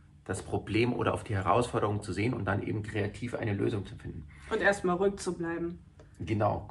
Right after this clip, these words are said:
Speaker 1: cool
Speaker 2: Ja.
Speaker 1: sein. So eben diesen, diesen Martial Arts Mastermind, so das, die Schwarzgurt-Einstellung zu leben.
Speaker 2: Ja, die Gewissheit,
Speaker 1: Aber die
Speaker 2: ich krieg das schon hin.
Speaker 1: Ja,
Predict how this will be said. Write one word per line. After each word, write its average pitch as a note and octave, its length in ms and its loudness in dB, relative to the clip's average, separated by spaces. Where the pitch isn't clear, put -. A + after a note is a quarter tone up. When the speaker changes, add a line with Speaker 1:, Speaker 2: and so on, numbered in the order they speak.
Speaker 1:
cool C3+ 100 8
Speaker 2:
Ja. - 60 4
Speaker 1:
sein. - 240 0
So - 180 2
eben A2+ 260 2
diesen, G#2+ 500 0
diesen G#2 260 -2
Martial G2+ 400 6
Arts A2 400 4
Mastermind, G2 600 4
so G2+ 80 -2
das, F#2+ 280 -2
die G#2 120 -4
Schwarzgurt-Einstellung G#2 1120 2
zu - 140 -8
leben. - 300 -2
Speaker 2:
Ja, A3+ 140 0
die G3+ 120 -2
Gewissheit, G3+ 300 -2
Speaker 1:
Aber G#3+ 100 2
die B2 140 0
Speaker 2:
ich - 120 -12
krieg - 240 -2
das - 180 -4
schon - 220 -2
hin. F3+ 200 -4
Speaker 1:
Ja, A3 300 2